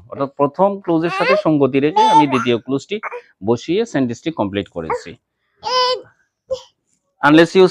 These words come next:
start at once, you will miss the train", যদি তুমি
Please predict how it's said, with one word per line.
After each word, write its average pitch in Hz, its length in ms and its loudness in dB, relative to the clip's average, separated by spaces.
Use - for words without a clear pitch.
start 220 240 4
at 208 60 -4
once, 131 200 2
you 127 140 2
will 139 140 4
miss 156 200 2
the 175 160 0
train", 175 240 -4
যদি 143 180 4
তুমি 131 420 4